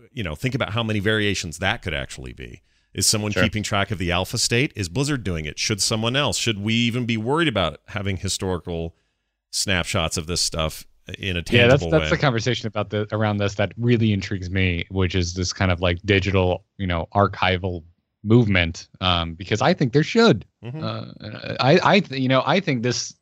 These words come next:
Speaker 3: to me, Blizzard should see this and be like, "Hey, there's a market for this. Maybe we should offer this officially through us."
Speaker 1: Yeah, yeah.
Speaker 3: Uh, I mean, if you
Speaker 2: Maybe,
Speaker 3: want
Speaker 2: but
Speaker 3: people
Speaker 2: if it's a hundred fifty thousand people,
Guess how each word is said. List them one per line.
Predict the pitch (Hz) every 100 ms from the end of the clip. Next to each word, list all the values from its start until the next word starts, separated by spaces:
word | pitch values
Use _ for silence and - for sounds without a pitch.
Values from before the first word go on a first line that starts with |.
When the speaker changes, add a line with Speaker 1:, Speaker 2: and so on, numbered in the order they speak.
| -
Speaker 3:
to | 117
me, | 151 160 110
Blizzard | 101 113 110 98
should | 98 -
see | - 107
this | 104 107
and |
be | 104
like, | 107 101
"Hey, | 156
there's | 123 123
a | 123
market | 120 127 104
for | 104
this. | 98 101 104
Maybe | 104 113
we | 113
should | 107 107
offer | 104 101 107
this | 107 101 - - _ _ _ _
officially | 107 107 113 - 113
through | 107 - 117 107
us." | 127 - - -
Speaker 1:
Yeah, | 85 78 82 _ _ _
yeah. | 92 85
Speaker 3:
Uh, | 98
I | 95
mean, | 101 104
if |
you | 262
Speaker 2:
Maybe, | 220
Speaker 3:
want | 170
Speaker 2:
but | 156 156
Speaker 3:
people | 170
Speaker 2:
if |
it's | 185
a | 156
hundred | 175 170 156
fifty | 160 131
thousand | 143 143 139 127
people, | 143 139 110 107